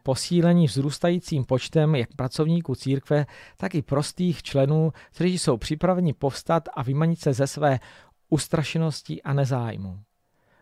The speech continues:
Zatímco odpadlictví bude vzrůstat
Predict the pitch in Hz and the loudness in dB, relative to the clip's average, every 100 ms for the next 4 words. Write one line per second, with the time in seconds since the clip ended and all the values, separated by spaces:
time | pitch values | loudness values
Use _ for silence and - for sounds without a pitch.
0 | - 151 151 185 180 - - 147 - 185 | -2 0 2 2 0 -2 -4 -2 -2 0
1 | 139 - 123 117 117 127 123 110 131 135 | 0 -4 -6 -6 -4 -2 -2 -2 -2 0
2 | 135 - 170 | -2 -2 -2